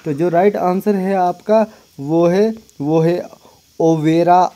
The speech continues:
Aru वाइल्ड लाइफ Sanctuary। Next question, question number three की ओर बढ़ेंगे। Dash is the largest national park of India?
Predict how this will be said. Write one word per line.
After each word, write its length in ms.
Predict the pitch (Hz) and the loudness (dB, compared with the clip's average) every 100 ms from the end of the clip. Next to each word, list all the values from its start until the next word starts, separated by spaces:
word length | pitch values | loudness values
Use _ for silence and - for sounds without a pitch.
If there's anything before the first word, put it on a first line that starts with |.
| - | -2
Aru 220 | 151 165 | 0 0
वाइल्ड 380 | 156 147 143 143 | 2 2 2 2
लाइफ 280 | 143 143 143 | 0 0 -2
Sanctuary। 720 | - 127 123 131 120 117 113 - _ - | -4 -4 -4 -4 -4 -6 -8 -14 _ -6
Next 300 | 135 202 202 | 0 0 -2
question, 420 | - 180 190 190 190 _ _ | -4 -4 -2 -4 -4 _ _
question 240 | 165 160 170 | -8 -4 -2
number 300 | 165 165 160 - | 0 -2 -2 -4
three 180 | 170 | -4
की 140 | 165 165 | -2 0
ओर 160 | 165 | 0
बढ़ेंगे। 560 | 143 147 151 147 147 147 147 _ _ 131 123 | 0 0 0 0 0 -2 -4 _ _ -10 2
Dash 300 | 202 226 220 | 4 4 4
is 140 | 202 165 | 0 2
the 100 | 190 | 2
largest 580 | 170 175 170 208 208 202 | 4 4 4 0 0 -2
national 480 | 175 170 170 180 170 165 | 0 0 -2 -4 -2 0
park 340 | 160 160 156 - | 0 0 -6 -10
of 360 | 151 156 156 139 - | -2 0 0 -4 -8
India? 580 | 156 156 147 147 139 131 | -4 0 2 2 2 0